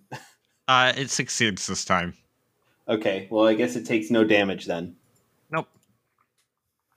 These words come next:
Speaker 2: Um, you do not get the plus two anymore.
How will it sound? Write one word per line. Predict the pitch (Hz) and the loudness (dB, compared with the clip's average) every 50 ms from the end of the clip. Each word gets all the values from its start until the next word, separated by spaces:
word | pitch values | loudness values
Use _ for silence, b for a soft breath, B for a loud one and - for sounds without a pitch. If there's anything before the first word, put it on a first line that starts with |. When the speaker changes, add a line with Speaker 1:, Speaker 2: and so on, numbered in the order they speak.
| _ - | _ 2
Speaker 2:
Um, | 135 139 143 147 143 143 143 143 139 139 135 135 135 135 135 131 131 131 131 127 127 127 127 127 123 127 123 123 120 - _ _ _ 135 | 4 6 8 8 8 8 8 8 6 6 4 4 2 2 0 0 -2 -2 -2 -4 -4 -4 -4 -6 -6 -6 -6 -8 -8 -10 _ _ _ -12
you | 139 147 147 151 | -10 -8 -6 -4
do | 143 143 139 | -4 -2 0
not | 139 139 139 - - _ | 2 4 2 2 0 _
get | 120 131 135 - | -10 -10 -8 -8
the | - | -10
plus | - - - 135 127 - - | -6 -4 -2 -2 -2 -4 -8
two | - - 135 127 131 131 - 135 | -8 -6 -6 -6 -6 -2 -2 0
anymore. | 131 127 123 123 131 156 165 170 165 160 160 156 - | 0 0 -2 -4 -2 0 0 2 2 2 2 0 -4